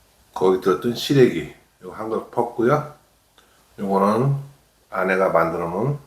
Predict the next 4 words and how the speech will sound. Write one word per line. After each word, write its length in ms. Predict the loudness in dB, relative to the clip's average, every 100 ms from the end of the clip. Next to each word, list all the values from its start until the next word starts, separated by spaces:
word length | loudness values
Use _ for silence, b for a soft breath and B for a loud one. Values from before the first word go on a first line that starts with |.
| _
등갈비 500 | -8 2 4 4 4
김치찜. 480 | -4 -10 -12 -12 -14 -16 _ _ _ -20 _ _ _ _ _ _ _ _ _ _ b b b b
술은 680 | -4 4 6 6 4 2 -2 -12 _ _ _ _
소주. 420 | -14 0 2 2